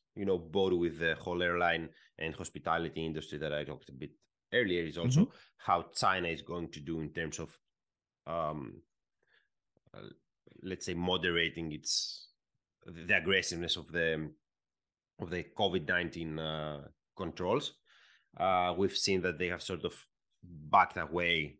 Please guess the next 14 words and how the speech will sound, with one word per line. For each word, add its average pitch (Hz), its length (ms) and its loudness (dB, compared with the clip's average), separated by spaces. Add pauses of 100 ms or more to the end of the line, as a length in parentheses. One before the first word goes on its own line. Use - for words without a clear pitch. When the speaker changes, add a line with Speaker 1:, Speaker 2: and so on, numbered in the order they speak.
(140)
Speaker 1:
stepped - 320 -2
away 82 300 0
from 76 240 -8
the 78 80 -6
zero 78 320 -2
covid 78 360 -6
policy, 87 380 -2
from 73 240 -10
those 76 240 -8
strict - 300 -10
measures, 82 340 -4 (340)
and 101 160 -2
they 95 120 6
actually 85 480 -2